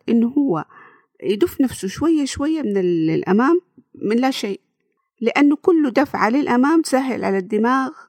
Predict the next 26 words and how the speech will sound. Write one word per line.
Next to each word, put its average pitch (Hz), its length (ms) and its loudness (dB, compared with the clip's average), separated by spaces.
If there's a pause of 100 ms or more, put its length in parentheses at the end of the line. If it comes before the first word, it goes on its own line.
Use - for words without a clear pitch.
(180)
الدفعة 180 440 -2
اللي 180 160 0
بعدها، 147 360 -6 (420)
فتتسارع 208 480 0
الخطوات، - 440 -6
يصير 220 200 0
في 226 180 -2
مومنتم، 175 500 0 (340)
وهذا 220 320 2
لب 165 200 -2
الموضوع 147 460 -6
هنا. - 80 -8 (960)
خلاصة 320 400 0
الكلام، - 340 -10 (760)
استخدام 233 560 0
أسلوب 226 340 -2
للأمام 196 480 2
سر - 340 -4 (120)
بخطوات - 580 -2
لو 233 160 2
صغيرة 226 420 -2
يعمل 190 320 2
حاجتين: - 500 -8 (520)
كبح - 400 -4
وتخفيف 196 600 -4
للأميجدلا، 208 720 0